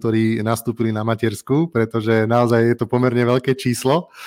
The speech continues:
a, žien, alebo teda možno aj mužov, ktorí nastúpili na materské. Takže super, gratulácia k tomu. Poďme ešte na otázky ľudí a potom prejdeme plynule ďalej. Je tu ešte otázka, a aký biznis model vás momentálne drží pri živote? Držím vám určite palce.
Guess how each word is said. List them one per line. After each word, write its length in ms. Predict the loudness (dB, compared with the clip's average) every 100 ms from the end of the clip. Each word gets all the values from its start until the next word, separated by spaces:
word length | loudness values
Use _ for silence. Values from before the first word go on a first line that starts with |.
| -18 -6
a, 1000 | 0 2 4 2 2 0 0 0 2 2
žien, 400 | 2 4 2 0
alebo 460 | -2 -2 0 0 0
teda 160 | 0
možno 240 | -2 -2 0
aj 80 |
mužov, 260 | 0 0 0
ktorí 220 | -2 -4
nastúpili 420 | -4 -8 -10 -8
na 140 | -8 -8
materské. 680 | -12 -14 -12 -4 -2 -4 _ -20 -20 _
Takže 180 | -4 -4
super, 380 | -4 -4 -2 -2 -2
gratulácia 640 | -2 -2 0 0 0 -4
k 100 | -2
tomu. 380 | 0 2 2 0 -4 _
Poďme 240 | 0 4 2
ešte 160 | 2
na 100 | 0
otázky 460 | 0 0 0 0 -2
ľudí 380 | -2 0 0 0
a 140 | -2
potom 260 | -6 -6 -6
prejdeme 380 | -4 -2 -4 -4
plynule 320 | -4 -2 -4
ďalej. 480 | -4 -4 0 0 0
Je 20 |
tu 140 | 2 0
ešte 220 | 0 -6
otázka, 640 | -4 -2 -4 -2 0 0 -4 -18 -14 -6
a 60 | -2 0
aký 160 | 0
biznis 320 | 0 0 0 2
model 260 | 2 4
vás 220 | 4 2
momentálne 480 | 2 0 2 0 2
drží 240 | 0 0 2
pri 160 | 4
živote? 400 | 4 4 2 0
Držím 320 | 2 2 2 0
vám 160 | -4 -4
určite 400 | -8 -8 -10 -8
palce. 480 | -6 -6 -8 -16